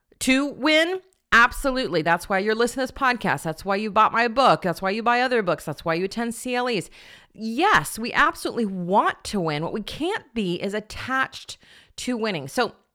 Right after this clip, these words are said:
one of the stories I tell quite often, I may have even told it in this podcast, but I repeat it here,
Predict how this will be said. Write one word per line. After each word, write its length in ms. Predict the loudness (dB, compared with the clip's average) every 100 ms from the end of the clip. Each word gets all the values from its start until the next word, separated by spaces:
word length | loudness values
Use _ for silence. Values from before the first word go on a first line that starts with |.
| _
one 200 | -2 0
of 60 | 0
the 60 |
stories 320 | -2 -2 -2 -2
I 80 |
tell 200 | -2 -4
quite 220 | -6 -2 0
often, 260 | 0 -2
I 120 | -4
may 140 | -2 -4
have 100 | -4
even 160 | -6
told 240 | -8 -6 -6
it 60 |
in 120 | -6 -8
this 140 | -8
podcast, 480 | -8 -8 -6 -8 -8
but 80 | -10
I 40 |
repeat 340 | -10 -12 -10
it 100 | -10
here, 400 | -8 -2 -2 -2